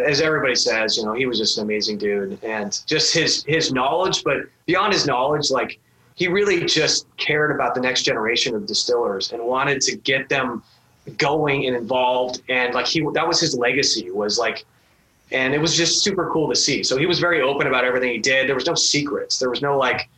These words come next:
"I can't tell you this 'cause, you know, it's, there, that's my house." You know, there was none of that. It was just like, "Well, what are you doing? Well, maybe you should try this," you know. It was, so very cool guy. So, I mean, Pickerel for sure. Um, and then I,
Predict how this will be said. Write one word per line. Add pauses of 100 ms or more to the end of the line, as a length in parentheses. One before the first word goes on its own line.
(180)
"I
can't
tell
you
this
'cause,
you
know,
it's, (180)
there,
that's
my
house."
You
know,
there
was
none
of
that.
It
was
just
like, (400)
"Well,
what
are
you
doing?
Well,
maybe
you
should
try
this,"
you
know.
It
was,
so
very
cool
guy.
So,
I
mean,
Pickerel
for
sure. (560)
Um, (260)
and
then
I,